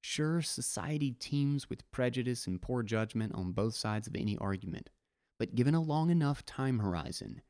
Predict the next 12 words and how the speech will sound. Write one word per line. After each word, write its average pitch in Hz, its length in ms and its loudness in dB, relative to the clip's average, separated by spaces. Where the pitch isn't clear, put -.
burdens 135 540 4
of 95 240 -2
bigotry 135 540 2
and 92 160 -2
fanaticism 113 920 0
can 92 120 -4
be - 100 -4
offloaded, 104 680 0
and 95 220 0
lanterns 117 600 2
of 131 220 -4
reason 104 460 2